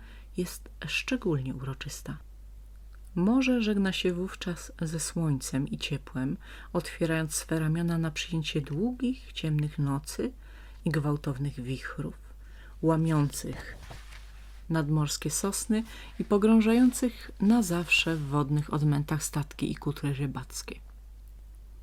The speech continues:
Białowłosa prosiła swego ukochanego, aby pamiętał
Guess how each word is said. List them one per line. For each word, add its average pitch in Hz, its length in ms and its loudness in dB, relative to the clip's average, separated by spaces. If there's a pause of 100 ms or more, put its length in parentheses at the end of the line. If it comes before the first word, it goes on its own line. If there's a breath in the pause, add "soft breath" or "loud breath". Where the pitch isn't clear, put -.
(760)
Białowłosa 196 720 4
prosiła 185 520 2
swego 160 340 0
ukochanego, 156 640 0
aby 170 180 0
pamiętał 165 800 2